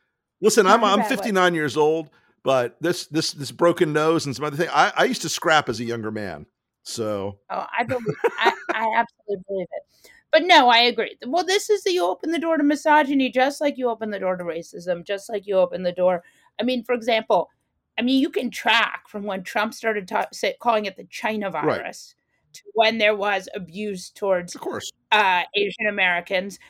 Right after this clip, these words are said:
Speaker 2: And, and this is the same thing. You can track from when Trump said, you know, "I would never rape that woman. She's not hot enough for
Speaker 1: Right.
Speaker 2: me," to when all of a sudden these maga men were like, you know, "You can do whatever you want to your wives because they're not autonomous beings," or to your girlfriend.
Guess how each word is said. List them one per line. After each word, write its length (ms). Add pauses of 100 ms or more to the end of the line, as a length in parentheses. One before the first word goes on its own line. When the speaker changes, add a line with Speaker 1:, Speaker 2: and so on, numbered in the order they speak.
(200)
Speaker 2:
And, 220
and 160
this 160
is 140
the 120
same 280
thing. 240
You 120
can 240
track 480
from 180
when 240
Trump 340
said, 320
you 140
know, 380
"I 60
would 140
never 540
rape 260
that 200
woman. 240
She's 180
not 220
hot 220
enough 280
for 100
Speaker 1:
Right. 220
Speaker 2:
me," 200 (500)
to 580 (360)
when 600 (120)
all 200
of 80
a 20
sudden 560
these 380
maga 340
men 320
were 160
like, 380
you 100
know, 340
"You 200
can 160
do 100
whatever 280
you 120
want 220
to 80
your 100
wives 340
because 260
they're 120
not 240
autonomous 600
beings," 380
or 280
to 140
your 120
girlfriend. 560